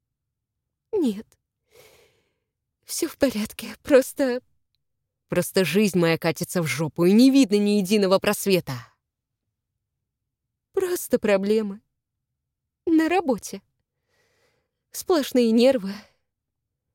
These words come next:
«Нервы надо контролировать. У вас в приоритете должна быть беременность. Остальное пока отодвигайте на второй план».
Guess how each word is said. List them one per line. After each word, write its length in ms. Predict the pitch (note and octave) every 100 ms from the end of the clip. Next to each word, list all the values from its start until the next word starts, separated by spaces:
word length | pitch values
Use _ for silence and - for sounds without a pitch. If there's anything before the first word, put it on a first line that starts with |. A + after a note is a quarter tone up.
| -
«Нервы 580 | F#3 F3+ E3+ E3+ F3 G3+
надо 320 | G3 E3+ F3
контролировать. 1400 | G3 F#3+ - F#3+ F#3 F3 F3+ F3 D3+ D3 - - - _ _ _ _ _ _ _
У 80 | C#4+
вас 160 | C4 C4
в 100 | -
приоритете 680 | B3+ B3 B3 - B3+ C4+ C4+
должна 380 | A#3 A#3 B3
быть 200 | B3 A#3
беременность. 1080 | G#3 A#3 A3+ C4+ D#4+ C4 C#3+ C3 - - _ _ _ _ _ _
Остальное 560 | G4 - F4+ E4+ F4+ D#4+
пока 340 | G3 - G#3
отодвигайте 680 | F#3+ F#3+ F3 F3 F3+ G#3 F#3+
на 80 | E3+
второй 320 | - D3+ D3+
план». 440 | - C#3+ C#3+ D3